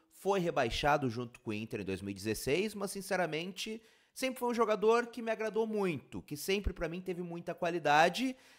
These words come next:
embora o torcedor colorado também tenha reclamado muito de uma certa preguiça do Vitinho. Mas fato é, conforme o jornalista Luiz Carlos Reck, da Rádio Grenal, caso Roberto Melo se eleja a presidência do Internacional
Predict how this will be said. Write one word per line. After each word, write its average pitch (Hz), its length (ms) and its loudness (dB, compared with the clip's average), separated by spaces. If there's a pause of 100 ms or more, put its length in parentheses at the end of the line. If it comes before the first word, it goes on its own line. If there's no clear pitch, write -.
(120)
embora 196 360 4
o - 20 2
torcedor 170 380 -2
colorado 151 420 4
também 139 240 -2
tenha 143 160 0
reclamado 135 480 0
muito 143 380 -4
de 131 100 -6
uma 131 140 0
certa 143 760 4 (380)
preguiça 175 640 0
do 165 100 -4
Vitinho. 135 640 -8 (300)
Mas 226 180 2
fato 262 240 4
é, 127 280 6 (280)
conforme 220 760 8
o 196 40 2
jornalista 147 760 0
Luiz 120 260 -2
Carlos 101 380 -4
Reck, 110 360 -2
da 110 120 -2
Rádio 101 280 -4
Grenal, 104 600 0 (320)
caso 226 400 6
Roberto 165 580 0
Melo 113 540 2 (260)
se - 280 0
eleja 185 640 6
a - 20 0
presidência 110 760 -4
do 98 120 -2
Internacional 98 1040 2